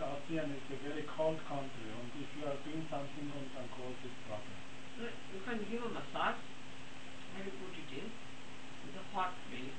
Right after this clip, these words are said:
Speaker 2: or hot oil. And get some sort of a heated, just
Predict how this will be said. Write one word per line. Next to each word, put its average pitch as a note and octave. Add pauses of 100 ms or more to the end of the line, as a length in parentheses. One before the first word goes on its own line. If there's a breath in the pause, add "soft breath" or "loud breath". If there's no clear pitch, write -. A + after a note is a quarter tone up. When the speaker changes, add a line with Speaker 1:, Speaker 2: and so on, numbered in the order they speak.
(400)
Speaker 2:
or D3
hot D3+ (160)
oil. C3 (1160)
And D#3+ (720)
get A#3
some G#3+
sort G#3
of G3
a E3 (680)
heated, C#3+ (1120)
just F#3+